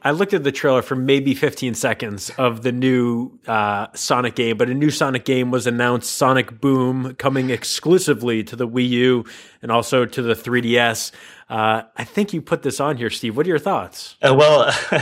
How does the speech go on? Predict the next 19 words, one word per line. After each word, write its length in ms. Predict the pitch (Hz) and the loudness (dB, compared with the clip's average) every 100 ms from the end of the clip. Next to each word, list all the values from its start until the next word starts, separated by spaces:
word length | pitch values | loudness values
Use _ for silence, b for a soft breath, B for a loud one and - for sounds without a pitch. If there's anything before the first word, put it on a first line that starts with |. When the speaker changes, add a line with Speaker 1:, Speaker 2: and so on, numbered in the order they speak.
| - | -2
Speaker 2:
if 420 | 175 139 113 110 | -4 -2 -2 -2
you 160 | 139 120 | -2 0
watch 240 | 120 160 - | 2 2 0
the 80 | |
first 300 | 139 139 120 | -2 -2 -2
fifteen 320 | - 117 123 107 | -4 -4 -4 -2
seconds, 420 | 135 127 104 110 | -2 -2 -4 -10
you 60 | 110 | -6
missed 280 | 113 - | -6 -6
the, 180 | 113 98 | -8 -6
uh, 120 | 95 87 | -4 0
dubstep. 580 | 123 170 - 90 69 - b b b | 0 0 0 -2 -2 -8 b b b
Uh, 320 | - 95 95 92 | -2 0 0 2
Speaker 1:
Oh, 80 | 190 | 2
Speaker 2:
that, 60 | 202 | 4
Speaker 1:
no, 100 | 175 | 4
Speaker 2:
that 60 | |
Speaker 1:
I 20 | |
saw 100 | 151 | 4